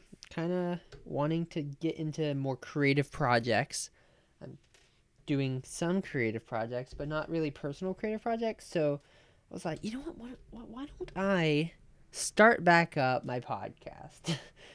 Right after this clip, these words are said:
And I know it's like, "Well, does anybody listen to the podcast?" That doesn't matter. It do-, it doesn't,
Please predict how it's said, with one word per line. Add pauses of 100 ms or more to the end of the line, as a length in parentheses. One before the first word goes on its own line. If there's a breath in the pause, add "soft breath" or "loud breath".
(220 loud breath)
And
I
know
it's
like, (560)
"Well, (800)
does
anybody
listen
to
the
podcast?" (160 loud breath)
That
doesn't
matter. (240)
It
do-,
it
doesn't,